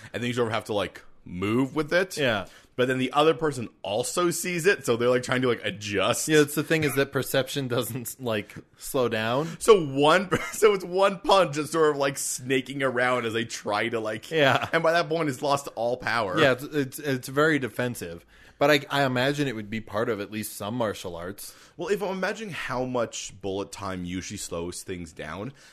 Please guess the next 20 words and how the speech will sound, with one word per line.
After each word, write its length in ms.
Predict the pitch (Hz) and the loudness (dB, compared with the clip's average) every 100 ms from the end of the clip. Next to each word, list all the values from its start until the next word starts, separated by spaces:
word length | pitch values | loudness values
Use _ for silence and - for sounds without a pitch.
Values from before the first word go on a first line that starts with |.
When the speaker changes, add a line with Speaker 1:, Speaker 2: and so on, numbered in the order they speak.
| - 139 | -10 -8
Speaker 1:
I 60 | |
think 200 | 120 170 | -4 -4
if 80 | 208 | -4
you 60 | 214 | -6
put 120 | 214 | -4
up 80 | 156 | -4
a 40 | |
dampening 440 | 98 104 110 110 98 | -4 -6 -6 -8 -6
field 220 | 107 101 | -6 -6
and 80 | 90 | -6
someone 200 | 104 98 | -10 -6
tries 240 | 113 101 | -6 -6
to 120 | 107 | -10
punch 420 | - - 95 - | -12 -12 -10 -6
you, 240 | 139 156 160 - - | -4 -4 -6 -18 -6
their 140 | 131 | -4
punch 260 | 143 160 196 | -2 -6 -6
wouldn't 180 | 147 | -6
do 140 | 139 135 | -4 -4
anything. 480 | 82 71 62 50 | -4 -10 -18 -20